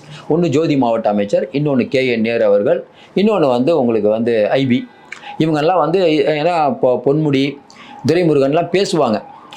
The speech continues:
ஆராசாலாம் பேசுவாங்க. அவங்க வந்து இந்த பண விஷயத்துல டீல் பண்ண மாட்டாங்க. பண விஷயம் முழுக்க முழுக்க டீல் பண்றது, இறங்கி வேலை பார்க்கறதெல்லாம் பாத்தீங்கன்னா, செந்தில் பாலாஜி இவங்க தான். அப்ப இன்னைக்கு கே என் நேருவை வந்து நீங்க தொட்டீங்கன்னா, கே என் நேருவை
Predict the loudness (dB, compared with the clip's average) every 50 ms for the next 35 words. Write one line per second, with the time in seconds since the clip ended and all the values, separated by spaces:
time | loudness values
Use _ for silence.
0 | -4 -2 0 0 0 2 2 0 0 0 0 -2 -2 -2 0 0 0 0 0 0
1 | 0 0 0 -2 -2 -2 -2 0 0 -2 -2 -4 -4 -4 -2 0 -2 -2 -2 -2
2 | -2 0 0 0 0 0 -2 -2 -2 -4 -2 -4 -2 -4 -4 -6 -8 -10 -10 -8
3 | -8 -8 -8 -8 -6 -4 -2 0 0 0 0 0 -2 -2 -2 -2 0 0 -2 -2
4 | -2 -2 -2 -2 -2 0 -2 -2 -2 -4 -4 -2 -2 -2 0 0 -2 0 0 0
5 | 0 0 0 0 0 0 0 0 0 0 0 0 0 0 -2 -2 0 -2 -2 -2
6 | -2 -2 0 0 -2 0 -2 -2 -2 -2 -2 -4 -4 -2 -2 0 0 0 0 0
7 | 0 0 0 0 -2 -2 -2 -2 -2 -2 -2 -4 -6 -8 -10 -16 -16 -16 -16 -16
8 | -16 -16 -14 -14 -16 -16 -16 -16 -16 -16 -16 -16 -18 -18 -16 -16 -14 -12 -10 -6
9 | -6 -6 -2 0 0 0 2 2 2 2 2 2 0 -2 0 0 0 2 2 0
10 | 0 0 0 0 0 0 0 0 0 0 0 0 0 0 0 0 0 -2 0 0
11 | -2 -2 -2 -2 -2 -2 -2 -2 -2 -2 -2 -4 -6 -12 -20 -20 -20 -20 -20 -10
12 | -4 -2 0 0 0 0 0 0 0 0 0 0 0 0 0